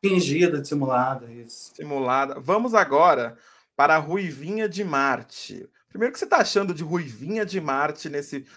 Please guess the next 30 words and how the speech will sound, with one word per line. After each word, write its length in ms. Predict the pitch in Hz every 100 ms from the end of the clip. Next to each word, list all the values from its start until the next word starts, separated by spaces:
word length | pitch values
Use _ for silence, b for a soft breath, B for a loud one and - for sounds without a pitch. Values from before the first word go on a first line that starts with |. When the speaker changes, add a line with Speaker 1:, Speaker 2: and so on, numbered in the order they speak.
| B -
Speaker 2:
primeiro 340 | 147 156 165
reality, 540 | 160 - 131 139 135 127
assim, 300 | 117 139 147
uma, 320 | 135 127 117 b b b
uma 360 | 120 123 123 117
pessoa 420 | 120 120 - 143
que 80 | 135
veio 160 | 147
do 100 | 156
TikTok, 920 | 143 - 139 - 123 180 175 139 - 120
né, 300 | 127 151 143
e 60 | 120
tudo 240 | 147 139
mais. 320 | 123 123 147
O 40 | -
que 40 |
você 80 | 185
tá 100 | 170
achando 220 | 151 139
da 80 | 131
participação 480 | 127 127 127 113 117
da 80 | 113
Ruivinha? 400 | 117 107 107 113 _ _ _ _ _ _ _ _ _
Speaker 1:
Cara, 380 | 226 202 185
eu 160 | 185 208
acho 220 | 214 220
a 20 |
Ruivinha, 440 | 202 202 180 185 185
assim, 380 | 180 185 175 175
é, 260 | 160 143